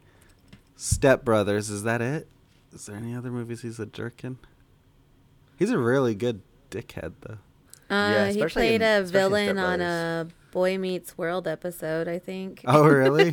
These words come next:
Speaker 2: <laughs>
Speaker 3: Oh, that's a deep cut, Kristen.
Speaker 2: Yeah. I think it was Boy Meets World.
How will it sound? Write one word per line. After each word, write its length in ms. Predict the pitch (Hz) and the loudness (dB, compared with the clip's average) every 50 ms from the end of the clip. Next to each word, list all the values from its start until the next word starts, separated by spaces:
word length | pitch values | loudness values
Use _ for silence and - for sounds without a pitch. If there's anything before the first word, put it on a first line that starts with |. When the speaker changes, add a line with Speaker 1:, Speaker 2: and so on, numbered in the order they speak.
| 370 508 - | 6 4 6
Speaker 2:
<laughs> 120 | 392 392 113 | 4 0 2
Speaker 3:
Oh, 260 | 110 113 101 92 - _ _ - - - | 2 -2 -2 -2 -4 _ _ -20 -12 -6
that's 280 | 95 113 127 - - | -2 -2 -2 0 -2
a 60 | 120 | -4
deep 320 | 113 101 101 110 117 101 - | -6 -4 -4 -4 -4 -4 -6
cut, 280 | - 131 131 156 135 | -4 -2 -2 -2 -2
Kristen. 480 | - - 104 101 107 - - 123 127 127 _ _ - - | -6 -8 -10 -10 -10 -12 -14 -16 -16 -16 _ _ -12 -8
Speaker 2:
Yeah. 440 | 226 226 220 214 214 214 214 208 - 208 214 208 208 202 185 _ _ _ _ _ _ _ - - - 196 | -6 -4 -4 -4 -4 -4 -6 -8 -8 -10 -10 -8 -10 -10 -14 _ _ _ _ _ _ _ -20 -10 -4 -2
I 120 | 240 247 | -2 0
think 160 | 339 453 508 571 | 0 -2 0 2
it 100 | 539 466 | 2 4
was 140 | 330 214 | 2 2
Boy 220 | 190 - 175 165 160 | 0 -2 -2 -2 -2
Meets 320 | 160 160 160 165 - - | -2 -4 -6 -8 -8 -8
World. 320 | 170 160 160 170 202 220 | -6 -4 -4 -4 -6 -8